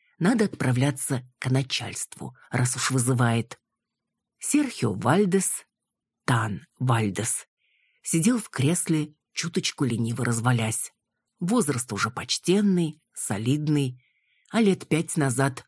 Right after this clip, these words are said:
он сменил на этом месте Пабло Матео Лопеса, который в силу возраста ушел на заслуженный покой. Выслуга и титул позволяли, да и специалистом Серхио был отличным.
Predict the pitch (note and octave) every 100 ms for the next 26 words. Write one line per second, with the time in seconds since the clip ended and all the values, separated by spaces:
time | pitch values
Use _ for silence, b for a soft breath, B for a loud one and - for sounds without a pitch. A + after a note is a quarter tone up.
0 | _ G3 F3+ - C3 D3+ D3 B2+ B2+ A2
1 | A2+ C3 B2+ C3+ - A2 A#2 C3+ B2+ A#2
2 | - A2+ A#2+ A#2+ - B2+ A#2+ A2 A2 -
3 | E2 B2 b b b b C3+ C3 C3 -
4 | C3 B2 B2 C#3+ D3+ C3+ - B2 A2 b
5 | b b _ - - B2+ B2+ - B2+ D3
6 | B2 - A#2+ A2+ B2 B2+ B2+ B2+ A#2+ G#2+
7 | - _ _ _ _ b b b C#3+ G#3+
8 | - C3+ C3 B2 D3 E3+ D3 B2+ C3+ B2
9 | B2+ F#3 G3+ F3+ F3+ b b G3+ A#3+ -
10 | C3 B2+ A#2 G#2+ A#2 - A#2 - B2 A#2
11 | A#2+ A#2+ C3 B2 B2+ B2 B2+ - A2+